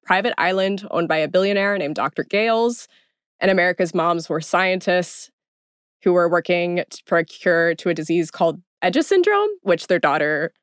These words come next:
America had. So they were kind of bribed into, like, "Come work for us and we'll help you cure your daughter." And then, of course, you know, the billionaire ends up being evil and tries to keep them trapped there. And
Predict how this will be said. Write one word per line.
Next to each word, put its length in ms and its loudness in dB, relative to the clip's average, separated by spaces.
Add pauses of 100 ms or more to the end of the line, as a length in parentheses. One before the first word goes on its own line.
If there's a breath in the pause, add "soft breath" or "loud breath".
America 500 2
had. 540 -2
So 640 0
they 80 2
were 100 2
kind 180 -2
of 80 -4
bribed 320 0
into, 220 -6
like, 340 -2 (600)
"Come 160 2
work 180 2
for 100 4
us 220 0
and 100 -2
we'll 120 2
help 180 -2
you 80 0
cure 180 -2
your 120 0
daughter." 520 0 (1700)
And 160 2
then, 480 0
of 160 0
course, 500 0
you 120 0
know, 400 2 (140)
the 100 0
billionaire 420 2
ends 140 -4
up 160 0 (240)
being 320 0
evil 340 2
and 100 -4
tries 220 -4
to 60 -18
keep 180 -6
them 280 0
trapped 340 -2
there. 400 2
And 280 -4